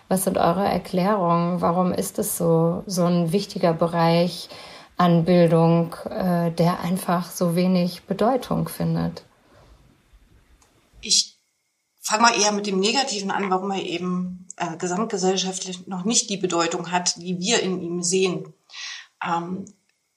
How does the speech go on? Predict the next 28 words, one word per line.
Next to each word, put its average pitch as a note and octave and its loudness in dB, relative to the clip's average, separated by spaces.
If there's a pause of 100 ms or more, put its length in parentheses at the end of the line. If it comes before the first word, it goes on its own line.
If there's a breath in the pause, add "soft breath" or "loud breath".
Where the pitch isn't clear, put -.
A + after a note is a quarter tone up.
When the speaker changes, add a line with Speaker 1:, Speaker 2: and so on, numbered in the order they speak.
(140)
Speaker 2:
weil, A3+ 0 (360 soft breath)
weil F3 4
er F#3 4
als F3+ -2
Betreuung, F#3+ 2 (840)
äh, F3 -2 (180)
häufig F3+ 0
fokussiert F3 0
wird, D#3 -6 (340 loud breath)
als - 0
Möglichkeit, A3+ 0 (120)
äh, F#3 -6
für F#3 -6
die F#3+ -6
Mütter, A3 0
Väter G3+ 0 (280 loud breath)
arbeiten F3 2
gehen D3 -10
zu - -6
können. - -16 (1400 loud breath)
Und F3+ 0
nicht G#3 2
als F3+ 2
eigenständige F#3+ 2
Möglichkeit G3 -2
für F#3 -6
die F3 -10
Kinder, G#3 0